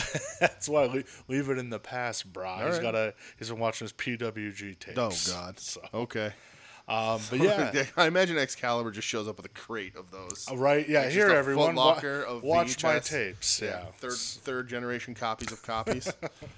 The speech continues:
Speaker 1: So
Speaker 2: Definitely.
Speaker 1: that is the end of Dynamite. Uh, anything else on that right now, or no?
Speaker 2: Well, the end of the Dynamite ended.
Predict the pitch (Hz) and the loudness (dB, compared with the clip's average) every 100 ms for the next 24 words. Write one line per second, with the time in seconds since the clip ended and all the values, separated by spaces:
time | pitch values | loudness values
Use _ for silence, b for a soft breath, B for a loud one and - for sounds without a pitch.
0 | B B B B B - 113 104 147 160 | B B B B B -2 0 2 4 4
1 | 165 175 151 143 143 131 113 117 113 110 | 2 -2 -2 2 2 0 -2 -2 -2 -2
2 | 110 107 107 - _ - - _ _ - | -2 0 -2 -6 _ -18 -18 _ _ -8
3 | 101 95 95 117 113 120 117 117 - 123 | -6 -6 -6 -8 -6 -4 -2 0 0 -2
4 | 135 160 156 170 180 180 160 107 87 76 | -4 -6 -6 -6 -6 -8 -6 -8 -12 -16
5 | - - 170 104 87 92 b b b b | -16 0 4 4 0 -8 b b b b
6 | - _ - 127 117 101 110 117 104 143 | -20 _ -4 -2 -2 -4 -6 -10 0 2
7 | 131 107 95 131 165 104 90 | 2 2 2 4 4 0 -4